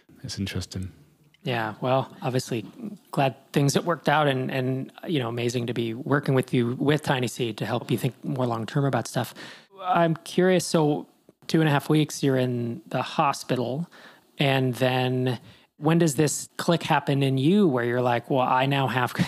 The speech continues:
Speaker 2: <laughs> it's not just the time, it's the mental energy to, like,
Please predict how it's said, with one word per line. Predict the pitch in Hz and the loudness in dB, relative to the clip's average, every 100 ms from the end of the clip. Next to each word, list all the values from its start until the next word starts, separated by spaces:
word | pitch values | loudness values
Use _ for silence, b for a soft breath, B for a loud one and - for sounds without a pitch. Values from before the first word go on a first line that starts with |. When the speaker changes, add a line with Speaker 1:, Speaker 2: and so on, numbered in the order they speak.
| 156 B B | 0 B B
Speaker 2:
<laughs> | B | B
it's | - | 0
not | 175 180 | 2 2
just | 165 - | 0 -2
the | |
time, | 131 - 170 214 | -4 0 2 4
it's | 165 - | 2 0
the | 143 | -2
mental | 123 123 127 135 120 | 0 -2 -2 -2 0
energy | 135 170 143 113 | 2 2 0 -4
to, | - 120 | -4 -4
like, | 117 110 | -2 -4